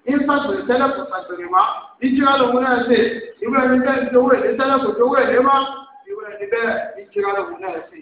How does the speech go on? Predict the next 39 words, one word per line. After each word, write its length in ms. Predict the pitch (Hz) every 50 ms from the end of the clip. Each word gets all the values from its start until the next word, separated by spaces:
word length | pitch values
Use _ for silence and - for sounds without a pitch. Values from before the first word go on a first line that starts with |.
| -
Torí 220 | - _ 175 190 208
kò 120 | - 196 -
sọ 140 | - - 185
Ọlọ́run 260 | 185 196 190 185 -
bá 100 | - 175
sọ 140 | - - -
pé, 140 | - - 196
"Wal 240 | 180 170 165 165 170 170
muhajiru 760 | 165 165 165 170 180 208 233 226 226 226 233 247 269 269 277 277 - - - - - - - - - _
man 240 | 160 165 165 165 165 165
hajara 600 | 160 165 180 196 - - - 185 185 190 208 - - - - - - - -
ma 160 | - - 247 - 247 240
naha 320 | 220 208 196 180 - 180
Allahu 440 | - - - - 170 196 202 196 196 196
anhu." 380 | 196 226 277 262 240 214 220 208 208 - - - - - _ _ _ _
Ẹni 240 | 208 208 208 214 220
tá 140 | - - 240
a 120 | 240 247
sọ 120 | 240 - 214
pé 140 | 208 220 233
òun 300 | 226 226 214 - - 226
náà 160 | 233 220 202 -
ṣe 160 | - - 202
ìjírá, 400 | 208 208 226 226 240 247 240 240 240 240 240 240 240 240 - -
òun 200 | - 349 370 403
náà 280 | 220 320 381 370 370 370
ṣe 120 | - 415 392
kó 160 | - 415 415
ṣe 160 | - - -
ìjírá 320 | 190 208 - 214 226 233 233
kó, 160 | 233 233 247 233 226 233 240 - - - - - _ _
títí 280 | _ _ 208 - _ _ _
tí 160 | _ - 214 208
kò 140 | - - 247 226
níbi 280 | - - - - 175 180
tọ́lọ̀ 240 | - 202 202 196
ọba 200 | 180 170 165 165
ọba 180 | 165 165 170 165
ní 140 | 160 165 -